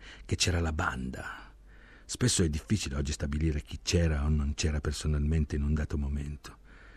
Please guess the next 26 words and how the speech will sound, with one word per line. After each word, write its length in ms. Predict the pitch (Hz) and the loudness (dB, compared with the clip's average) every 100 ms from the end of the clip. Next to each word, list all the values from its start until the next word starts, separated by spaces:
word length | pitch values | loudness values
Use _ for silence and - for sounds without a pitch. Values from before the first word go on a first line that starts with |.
| - | -18
Bisogna 300 | - 147 165 | -6 2 4
domandarlo 480 | 147 131 131 139 139 | 6 4 4 2 2
a 60 | 127 | 2
lui 180 | 127 127 | 4 4
direttamente, 720 | 117 113 - 143 76 71 71 | 4 2 0 0 0 -2 -4
se 140 | - | -4
è 60 | 73 | -2
ancora 320 | 69 71 76 | -2 -2 -2
vivo, 380 | 71 73 69 69 - | -2 -4 -4 -8 -8
e 80 | 117 | -6
se 140 | - | -2
no, 400 | 147 117 - - - - - - - - | 0 -2 -4 -10 -14 -18 -18 -20 -20 -12
pace, 600 | - - - - - - - - - - - | -10 -6 -4 -4 -6 -10 -20 -20 -20 -20 0
non 160 | 104 87 | 2 2
si 120 | - | 0
può 140 | 71 | 0
più 160 | 69 78 | -2 -2
saperlo. 580 | - 76 71 71 - - - - - - - - | -2 -4 -6 -6 -14 -16 -20 -20 -20 -20 -20 -8
Era 200 | 120 139 | 0 2
la 140 | 139 131 | 2 0
cosa 280 | 143 135 | 0 2
migliore 440 | 123 120 120 143 127 | 2 2 2 2 2
in 100 | 117 | 2
tutta 220 | 117 113 | 2 0
questa 220 | 110 - | 0 -2
faccenda, 640 | - 98 - 87 85 76 | -2 0 2 4 4 2